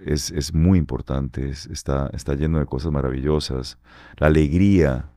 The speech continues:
que le estoy produciendo a la gente con Pedro, con Pedro dos, lo que está, la, las reacciones, la reacción de, de, por supuesto, la, la felicidad, porque al final de cuentas uno, uno,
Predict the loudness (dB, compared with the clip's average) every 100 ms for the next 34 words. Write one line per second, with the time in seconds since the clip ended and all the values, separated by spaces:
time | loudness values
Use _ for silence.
0 | -6 -2 -2 -2 0 0 0 0 0 0
1 | -2 -4 -4 -4 -2 2 2 2 -2 -6
2 | -12 -20 -20 -12 -6 0 2 4 4 4
3 | 4 2 -2 -12 -14 -6 -6 -4 -4 -4
4 | -4 -6 -4 -6 -6 -4 0 2 4 0
5 | -4 -8 -14 _ -20 -20 -14 -2 -2 0
6 | -2 -4 0 -2 -2 -4 -4 -6 -8 -8
7 | -6 -6 -2 0 0 -2 -6 -6 -4 -6
8 | -6 -4 -2 -2 -4 -6 -6 -10 -12 -12
9 | -8 -6 -4 -2 -2 0 -2 0 2 2
10 | 0 2 4 4